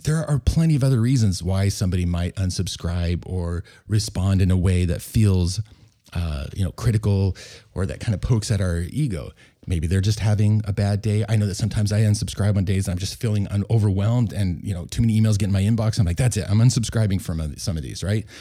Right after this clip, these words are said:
There are a lot of, so the rule of five is come up with five other reasons why someone did or didn't do something, rather than just jumping to the worst case scenario and then basing our, the, the actions that we take after that on that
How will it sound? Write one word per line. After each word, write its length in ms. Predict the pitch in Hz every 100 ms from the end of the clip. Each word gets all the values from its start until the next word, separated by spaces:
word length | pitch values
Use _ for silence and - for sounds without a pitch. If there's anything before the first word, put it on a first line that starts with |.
| - -
There 100 | -
are 60 | -
a 20 |
lot 280 | 143 147 123
of, 60 | 104
so 100 | 110
the 100 | 120
rule 220 | 175 180
of 80 | -
five 260 | 123 117
is 80 | 92
come 160 | 131 110
up 100 | 92
with 120 | -
five 360 | - 135 147
other 180 | 135 117
reasons 680 | 95 117 107 90 80 76 - - - -
why 560 | 123 117 117 104 98 85
someone 340 | - 107 101
did 380 | 110 101 95 85
or 80 | 104
didn't 260 | 101 98 92
do 420 | 98 87 80 95 - _ _
something, 500 | - 98 85 - - -
rather 180 | 120
than 100 | 120
just 340 | 104 120 - -
jumping 260 | 127 113 104
to 60 |
the 80 | 101
worst 160 | 101 -
case 200 | 92 -
scenario 460 | 98 113 110 110
and 120 | 95
then 260 | 95 90 92 _ _
basing 380 | 107 104 107 92
our, 240 | 90 87 - -
the, 320 | 107 98 90 -
the 240 | 92 107
actions 340 | 98 98 117 95
that 60 |
we 80 | 87
take 200 | - 101
after 260 | 107 110 92
that 300 | 87 85 - _ _
on 340 | 107 98 90 90
that 420 | 95 85 -